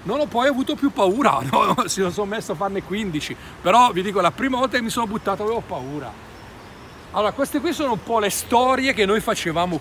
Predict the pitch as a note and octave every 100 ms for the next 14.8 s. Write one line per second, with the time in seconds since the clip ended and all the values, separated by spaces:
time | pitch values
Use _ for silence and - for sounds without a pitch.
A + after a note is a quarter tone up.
0 | - D#3+ E3 D#3+ D#3 D3 C#3+ D#3+ C3 B2+
1 | C3+ C#3 - C3 - - D3 C#3+ C#3 C3
2 | C3+ C#3 C#3 C#3 - - - - - D3+
3 | B2 - - - - - D#3 A3 C4+ F4+
4 | F4+ - E3 - F3 F#3 D3 A#2 B2+ A#2
5 | - - B3 - C4 A3 F#3 D3+ A3+ B3
6 | A#3+ D4+ G4 - - - A3+ A#3 - G#3+
7 | A3+ F#3 B3 B3 B3 C#4 D4+ - - -
8 | - - - - - - F3 F#3+ - F3
9 | E3 - - C#3+ F3+ F#3+ F#3 E3+ F3+ F3
10 | E3 D#3 E3+ E3 E3+ - D#3 D3+ E3 D3
11 | D#3 D3+ C#3 D3 F#3 D#3+ E3 B2+ - -
12 | F3 - C4+ B3 - - B3+ A3+ A#2+ D#3
13 | D#3+ D3 G#3 G3+ C#3+ F3+ C#3+ C3+ D3 E3
14 | D3+ C#3+ - G3+ G3 E3 C3+